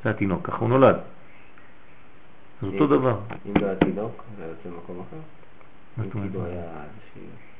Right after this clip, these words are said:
Speaker 2: זה מה שקרה פה, שכל האור עלה מהרגליים.
Speaker 1: עלה מהרגליים.
Speaker 2: ואז הוציא אותו
Speaker 1: מדר-, בוא נראה,
Speaker 2: כי
Speaker 1: לאט
Speaker 2: הטבור
Speaker 1: לאט, לאט
Speaker 2: סתום,
Speaker 1: לאט.
Speaker 2: אז הוציא אותו
Speaker 1: נכון.
Speaker 2: מהרגליים.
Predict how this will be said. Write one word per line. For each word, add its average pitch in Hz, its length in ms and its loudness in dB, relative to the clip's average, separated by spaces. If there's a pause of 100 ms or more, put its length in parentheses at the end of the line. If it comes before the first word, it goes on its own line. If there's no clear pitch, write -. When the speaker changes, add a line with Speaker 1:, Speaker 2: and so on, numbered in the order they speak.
(1000)
Speaker 2:
זה 98 60 -2
מה 95 120 -2
שקרה 98 380 -4
פה, 107 380 0 (380)
שכל 104 260 -2
האור 101 220 4
עלה 95 180 2
מהרגליים. 85 500 -2
Speaker 1:
עלה 139 160 12
מהרגליים. 107 560 12
Speaker 2:
ואז 104 160 0
הוציא 110 240 0
אותו 113 380 2 (240)
Speaker 1:
מדר-, 139 360 10
בוא 170 140 10
נראה, 135 220 6
Speaker 2:
כי 101 100 0
Speaker 1:
לאט 104 200 4
Speaker 2:
הטבור 120 320 4
Speaker 1:
לאט, - 20 2
לאט 190 160 10
Speaker 2:
סתום, 160 100 4
Speaker 1:
לאט. 107 160 4
Speaker 2:
אז 98 60 0
הוציא 104 220 -4
אותו 127 100 6
Speaker 1:
נכון. 107 240 6
Speaker 2:
מהרגליים. 123 220 0